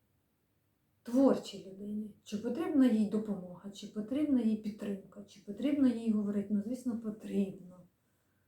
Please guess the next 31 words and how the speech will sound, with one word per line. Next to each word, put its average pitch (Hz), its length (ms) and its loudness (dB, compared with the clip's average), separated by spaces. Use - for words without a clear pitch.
Того, 240 280 2
що, 240 540 0
ну, 233 200 2
без 202 320 2
цього 262 220 8
нічого 226 480 4
не 180 120 -12
робиться. - 460 -16
Любому. 208 520 2
Якщо 240 380 2
ти 277 120 0
навіть 269 340 6
шеф-кухар, - 1080 2
або 214 320 -2
ти 226 140 0
займаєшся, 214 1080 4
м, 202 320 4
ну, 196 100 4
я 202 140 4
не 202 120 6
знаю, 196 420 -2
чи 196 160 -12
в 196 60 -4
організацією 208 1500 4
свят, 240 540 0
або 196 200 -6
ще 247 380 2
щось, - 360 -6
ну, 196 300 -4
якщо 202 260 -8
б - 100 -10